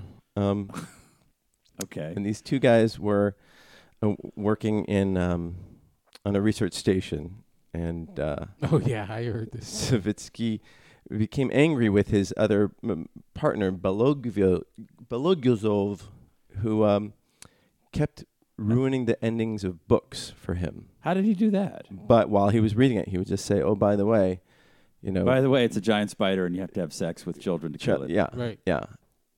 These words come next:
Speaker 1: And it got to the point where Bologyov-, oh, no,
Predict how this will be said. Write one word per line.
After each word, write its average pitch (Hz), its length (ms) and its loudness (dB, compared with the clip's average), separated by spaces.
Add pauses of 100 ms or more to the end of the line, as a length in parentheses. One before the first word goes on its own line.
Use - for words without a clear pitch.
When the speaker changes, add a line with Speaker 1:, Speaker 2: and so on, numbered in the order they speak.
(140)
Speaker 1:
And 101 420 2
it 101 200 0
got 104 260 2
to 110 80 -4
the 101 100 -2
point 98 420 -4 (280)
where 101 400 0 (600)
Bologyov-, 110 1000 -2 (140)
oh, 127 140 2
no, 104 260 0